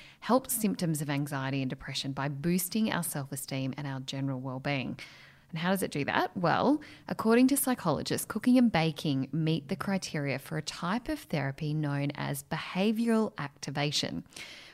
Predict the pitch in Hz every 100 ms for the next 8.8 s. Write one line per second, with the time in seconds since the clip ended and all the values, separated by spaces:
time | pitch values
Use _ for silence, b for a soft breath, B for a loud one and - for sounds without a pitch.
0 | - - 185 175 170 160 - 180 208 214
1 | - - 147 143 143 139 - 151 156 156
2 | 156 - 165 - 139 - 143 135 131 147
3 | 143 - 156 143 143 143 139 165 202 233
4 | 240 - - - - 160 147 147 143 151
5 | 139 135 135 - 143 135 131 139 143 -
6 | 151 151 147 - 143 139 143 143 139 -
7 | - - - - 139 139 - - - 143
8 | - 175 220 - 208 175 151 151